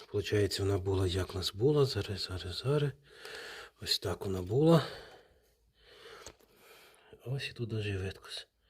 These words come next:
Ось. Ось тут.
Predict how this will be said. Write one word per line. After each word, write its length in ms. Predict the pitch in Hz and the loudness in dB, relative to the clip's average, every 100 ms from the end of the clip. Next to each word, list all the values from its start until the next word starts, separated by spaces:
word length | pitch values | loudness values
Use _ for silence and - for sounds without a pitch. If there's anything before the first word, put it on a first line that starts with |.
| _ - _ _ _ _ - | _ -20 _ _ _ _ -12
Ось. 340 | 101 - - - - _ _ _ _ _ _ _ _ _ _ _ _ _ | -8 -6 -8 -10 -20 _ _ _ _ _ _ _ _ _ _ _ _ _
Ось 200 | 113 - | -12 -10
тут. 380 | - 98 - - | -10 -12 -10 -12